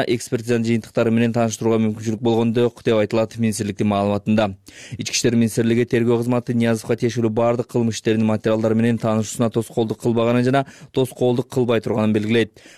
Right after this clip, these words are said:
Буга чейин Фарид Ниязов тергөөчүлөрдүн иш-аракеттерине нааразы болуп, сотко кайрылган. Ал кылмыш ишине байланыштуу дайындалган экспертизалар жөнүндө токтомдор менен тааныша албай жатканын жана айрым укуктар одоно бузулуп жатканын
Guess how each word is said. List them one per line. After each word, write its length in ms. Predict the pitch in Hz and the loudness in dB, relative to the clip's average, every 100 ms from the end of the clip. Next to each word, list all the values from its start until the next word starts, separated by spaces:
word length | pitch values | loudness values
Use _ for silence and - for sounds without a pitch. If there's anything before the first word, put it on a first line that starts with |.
| _ | _
Буга 160 | 110 107 | -4 0
чейин 240 | 117 110 | -2 -2
Фарид 240 | 113 107 | -2 -2
Ниязов 460 | 113 120 127 143 - | 0 -2 0 -2 -2
тергөөчүлөрдүн 560 | 117 110 113 107 113 113 | -2 0 0 2 0 0
иш-аракеттерине 680 | 110 113 110 113 - 117 120 | 0 0 0 -4 0 0 2
нааразы 480 | 113 117 117 120 120 | 2 2 2 0 0
болуп, 240 | 135 131 | 0 -2
сотко 320 | 120 - 107 | -6 -4 -2
кайрылган. 440 | 107 107 107 110 98 _ - | 0 2 0 -2 -6 _ -8
Ал 180 | 107 113 | -2 -2
кылмыш 380 | 110 123 120 113 | 0 0 0 -2
ишине 180 | - 110 | -2 0
байланыштуу 460 | 110 107 110 - | 2 2 0 -2
дайындалган 500 | 110 110 110 107 113 | 0 0 2 0 0
экспертизалар 720 | 95 110 - 110 110 117 120 117 | -2 -4 -4 -6 -2 0 2 2
жөнүндө 320 | 127 127 131 | 0 0 0
токтомдор 480 | 117 - 113 117 113 | -2 -2 0 2 2
менен 240 | 120 113 | 2 0
тааныша 300 | 113 113 120 | -2 -2 -2
албай 160 | 113 113 | 0 2
жатканын 400 | 113 - 123 120 | 0 0 0 2
жана 240 | 117 120 - - - | 2 0 -6 -20 -6
айрым 340 | 107 120 135 | -4 -2 -4
укуктар 260 | 123 - 139 | -8 -2 2
одоно 400 | 123 113 120 120 | 2 2 2 0
бузулуп 340 | 110 104 110 | -2 -6 -4
жатканын 460 | 110 101 110 107 | -4 -4 -2 0